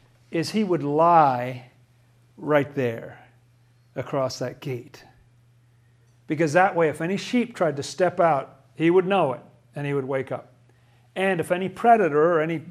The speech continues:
human being or wolf or anything tried to come in, he would know it,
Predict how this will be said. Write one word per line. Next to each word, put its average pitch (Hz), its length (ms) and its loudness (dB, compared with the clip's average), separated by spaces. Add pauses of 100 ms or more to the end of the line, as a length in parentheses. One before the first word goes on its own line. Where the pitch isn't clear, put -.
human 170 320 -4
being 160 420 0
or 139 80 -6
wolf 165 400 0
or 147 140 0
anything 156 400 -6
tried 156 260 0
to 135 60 -6
come 156 340 -2
in, 131 260 -4 (560)
he 190 160 4
would 196 200 6
know 196 260 4
it, - 100 -10